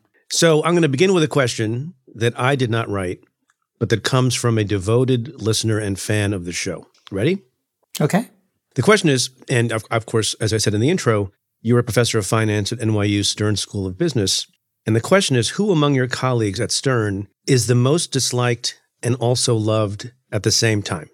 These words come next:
Speaker 1: I can give you a hint, and you'll probably guess who asked the question.
Speaker 2: Uh, okay.
Speaker 1: The person who asked the question, uh, believes that the answer to the question is that person.
Speaker 2: Okay. I, I think that I know who they're talking about. I mean, <laughs> it's,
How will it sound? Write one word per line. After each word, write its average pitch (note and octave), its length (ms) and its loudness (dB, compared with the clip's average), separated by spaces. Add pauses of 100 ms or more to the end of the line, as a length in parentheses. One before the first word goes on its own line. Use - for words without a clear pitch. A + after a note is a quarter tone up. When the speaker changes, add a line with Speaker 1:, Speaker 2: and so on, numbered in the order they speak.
(320)
Speaker 1:
I C#3+ 80 2
can C#3+ 80 4
give E3 160 6
you C3+ 100 4
a A2 40 2
hint, C3 200 0
and G2+ 80 -2
you'll G2 80 -4
probably G#2+ 320 -2
guess G2+ 220 -2
who F#2+ 100 -2
asked F#2 180 -2
the F2+ 80 -6
question. - 500 -8 (140)
Speaker 2:
Uh, G2 220 -2 (500)
okay. G#2+ 380 -4 (460)
Speaker 1:
The B2 100 2
person D3 240 4
who B2+ 40 4
asked B2 140 0
the A2+ 60 -2
question, G#2+ 560 -4 (560)
uh, G#2 100 0
believes A2+ 400 2
that G#2+ 100 -2
the A2+ 140 0
answer B2 180 0
to A#2 60 0
the G#2 80 -2
question G#2 380 -2
is G2+ 220 0
that G#2 180 -2
person. F#2+ 320 -4 (520)
Speaker 2:
Okay. A2+ 300 -4 (320)
I, E3 240 4
I D#3 100 2
think E3+ 280 0
that A#2 240 0
I A#2+ 100 0
know A#2 240 2
who G#2+ 140 0
they're G2 160 2
talking A#2 400 -2
about. C3+ 280 0
I A#2 60 2
mean, G#2 320 0
<laughs> - 0 -
it's, G#2 200 -4